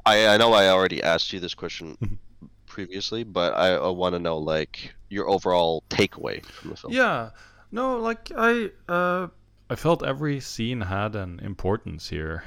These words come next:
Speaker 2: Um, uh, a bit pretentious probably to say for this type of movie, but it, it was, um,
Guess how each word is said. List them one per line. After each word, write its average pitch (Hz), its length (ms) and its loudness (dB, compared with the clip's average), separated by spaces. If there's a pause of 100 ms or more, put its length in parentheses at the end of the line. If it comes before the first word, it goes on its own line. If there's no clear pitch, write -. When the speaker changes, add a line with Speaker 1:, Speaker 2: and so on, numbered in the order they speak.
Speaker 2:
Um, 80 640 -2 (640)
uh, 92 60 -10
a 76 400 -12
bit - 180 -6
pretentious 95 520 -4
probably 85 300 -8
to - 120 -18
say 87 240 -8
for - 160 -14
this 85 220 -10
type 85 260 -6
of 82 60 -10
movie, 92 420 -6
but 82 320 -14 (480)
it, 92 80 -4
it 92 320 -6
was, 101 340 -8
um, 85 460 -6